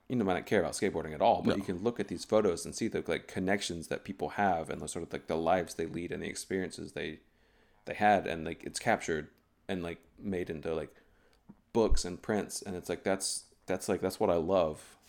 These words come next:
Speaker 2: Dude, that's sick. I'm glad you mentioned that 'cause, um, I recently, um, uh,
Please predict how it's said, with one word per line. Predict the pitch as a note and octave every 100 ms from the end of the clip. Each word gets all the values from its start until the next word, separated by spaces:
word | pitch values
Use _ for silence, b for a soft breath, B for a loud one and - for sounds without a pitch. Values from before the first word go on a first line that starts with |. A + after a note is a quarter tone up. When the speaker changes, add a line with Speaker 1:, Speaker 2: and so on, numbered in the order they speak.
| -
Speaker 2:
Dude, | B2 A2
that's | A2+ C3
sick. | - B2+ -
I'm | B2+ C#3+
glad | F3+ C#3+
you |
mentioned | A#2 B2 C#3+ D3
that | D#3+ -
'cause, | B2+ A2 G#2 -
um, | G#2+ G#2+ G2+ G2+ - b b b b
I | C3+
recently, | F3+ C3+ D3 - F3 D#3+ D3+ C3+ B2 A#2 - -
um, | G2+ G2 G2 G2+ G2+ _ _ _ - _ _ _
uh, | G#2+ G#2+ G#2 G2+ G#2